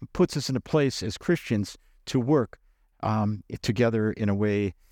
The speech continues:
uh, that we can support the flourishing of, uh, the university, the community, um, and the greater good. So with that, I say thank you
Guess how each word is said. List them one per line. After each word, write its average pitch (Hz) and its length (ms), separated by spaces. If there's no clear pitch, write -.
uh, 101 260
that 110 120
we 117 120
can 113 140
support 123 500
the 107 80
flourishing 127 720
of, 104 400
uh, 104 120
the 98 120
university, 113 580
the 104 100
community, 104 600
um, 98 300
and 104 180
the 101 40
greater 101 320
good. 90 280
So - 160
with 123 160
that, 151 180
I 131 80
say 120 200
thank 185 320
you 165 260